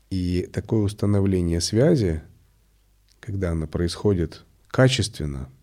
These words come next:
беспрепятственно, разрушает кармы, называется просветлением и освобождением. Но цель существования самой души — не просветление, не освобождение.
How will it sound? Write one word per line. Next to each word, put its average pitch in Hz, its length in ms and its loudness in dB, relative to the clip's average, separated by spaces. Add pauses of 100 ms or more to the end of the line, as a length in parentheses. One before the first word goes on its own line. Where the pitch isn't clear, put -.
(420)
беспрепятственно, 95 1200 -2 (380)
разрушает 95 760 0 (160)
кармы, 98 560 2 (260)
называется 95 680 0
просветлением 90 880 -2
и 87 40 0
освобождением. 82 960 -6 (1700)
Но 107 140 0
цель 151 440 6
существования 120 880 2
самой 139 400 4
души — 110 380 0
не 101 160 2
просветление, 104 880 -2
не 98 140 2
освобождение. 104 920 -2